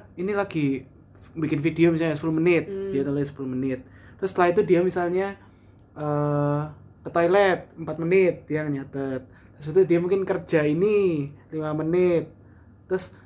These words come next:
Speaker 1: pokoknya dari s-, ketika dia mencatat itu dia itu sadar kalau, eh, dia itu ya itu kayak ngerjain ini separuh, udah ganti, ganti, ganti, ganti, ganti gitu. Terus
Speaker 2: Hmm.
Speaker 1: akhirnya dia tuh nyoba buat misalnya kayak satu kerjaan ini setengah jam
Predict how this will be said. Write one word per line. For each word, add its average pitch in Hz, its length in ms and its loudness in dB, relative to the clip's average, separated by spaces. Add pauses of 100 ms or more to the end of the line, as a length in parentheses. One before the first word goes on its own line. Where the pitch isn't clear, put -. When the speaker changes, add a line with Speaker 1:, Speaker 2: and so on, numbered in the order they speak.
(140)
Speaker 1:
pokoknya 233 340 4
dari 156 380 4 (240)
s-, - 160 -20 (240)
ketika 208 360 -2
dia 185 180 6
mencatat 190 400 -2
itu 196 160 -4
dia 160 140 -2
itu 156 120 -2
sadar 180 380 -6
kalau, 175 280 -4 (840)
eh, 156 300 0
dia 151 240 2
itu 190 120 2
ya 220 140 6
itu 185 140 2
kayak 165 300 -2
ngerjain 156 320 -4
ini 160 100 -4
separuh, 165 640 -4
udah 156 180 -4
ganti, 139 300 -6
ganti, 139 260 -6
ganti, 139 260 -8
ganti, 131 240 -10
ganti 135 280 -10
gitu. 135 240 -12
Terus 196 320 -10
Speaker 2:
Hmm. 214 80 4
Speaker 1:
akhirnya 233 220 4
dia 190 160 6
tuh 233 120 4
nyoba 196 460 2
buat 160 380 2 (840)
misalnya 175 420 0
kayak - 320 -2
satu 190 300 0
kerjaan 185 380 2
ini 196 260 4
setengah 196 420 0
jam 165 280 4